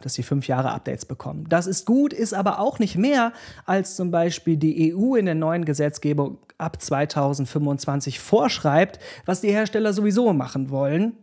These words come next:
beziehungsweise machen sollen, besser gesagt. Und es ist deutlich weniger, als zum Beispiel Apple schafft.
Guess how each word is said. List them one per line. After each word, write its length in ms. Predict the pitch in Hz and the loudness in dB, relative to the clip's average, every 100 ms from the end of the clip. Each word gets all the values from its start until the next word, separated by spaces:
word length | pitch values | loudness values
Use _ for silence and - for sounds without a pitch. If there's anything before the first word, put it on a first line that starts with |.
| _ - | _ -6
beziehungsweise 560 | 151 - 139 131 131 135 | -4 -2 -2 -2 -4 -6
machen 300 | 135 156 - | -6 -6 -6
sollen, 460 | 139 156 185 139 | 0 4 4 2
besser 240 | 131 127 131 | -2 -4 -4
gesagt. 420 | 131 139 160 - - - - | -4 -4 -8 -10 -20 -20 -6
Und 160 | 180 175 | -2 0
es 80 | 170 | 0
ist 240 | 160 - | -2 0
deutlich 380 | 160 - 214 151 | 0 0 -2 0
weniger, 280 | 180 214 170 | 2 2 0
als 200 | 165 - | -2 -4
zum 160 | 175 | -2
Beispiel 520 | 160 175 - 185 170 - | 0 0 0 0 0 -2
Apple 300 | 262 196 135 | -4 0 0
schafft. 480 | - - 127 - | -2 -8 -12 -18